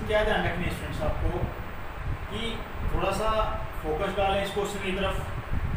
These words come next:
तो आपको एक चीज़ दिखाई देगी, जो न्यूमरेटर यहाँ पर है वो न्यूमरेटर डिनोमिनेटर यहाँ पर चला गया, यानी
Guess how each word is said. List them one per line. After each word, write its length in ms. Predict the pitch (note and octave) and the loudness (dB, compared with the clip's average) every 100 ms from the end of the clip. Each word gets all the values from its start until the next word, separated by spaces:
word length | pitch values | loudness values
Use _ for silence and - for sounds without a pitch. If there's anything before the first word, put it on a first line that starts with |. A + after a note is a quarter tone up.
| - - - | -2 -2 -2
तो 60 | F#3 | 0
आपको 180 | G3 G3+ | 2 2
एक 120 | - | 2
चीज़ 180 | G3+ G3+ F#3 | 0 -2 -2
दिखाई 260 | F3 F#3 F#3 | 0 0 0
देगी, 260 | - - - - - - - - - - - - - | 0 -2 -4 -6 -8 -8 -8 -8 -8 -6 -6 -4 -2
जो 100 | E3+ | 0
न्यूमरेटर 460 | F3+ F#3+ F#3+ - - | 2 4 4 6 4
यहाँ 160 | F3+ F3 | 4 4
पर 80 | - | 4
है 60 | F3+ | 4
वो 60 | F3+ G3 | 2 0
न्यूमरेटर 320 | F#3+ G3 F3+ | 0 0 0
डिनोमिनेटर 340 | F#3 F#3+ F3+ F3+ | 0 0 0 -2
यहाँ 140 | - | -2
पर 60 | - - | -4 -6
चला 140 | C3+ C3 | -4 -2
गया, 140 | C3 - - - - - - - | -2 -2 -6 -6 -6 -4 -4 -2
यानी 180 | E3+ | 0